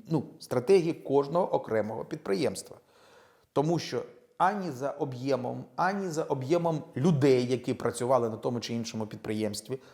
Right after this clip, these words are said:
так вже не буде. І четвертий шар цієї мапи — це річки. В нас, наприклад, е, ситуація в чомусь набагато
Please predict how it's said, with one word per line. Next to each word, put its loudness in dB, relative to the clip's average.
так 4
вже -2
не 0
буде. 2
І 0
четвертий 0
шар 2
цієї -4
мапи — -6
це 0
річки. -4
В -12
нас, 0
наприклад, -2
е, 2
ситуація 2
в -8
чомусь 2
набагато -4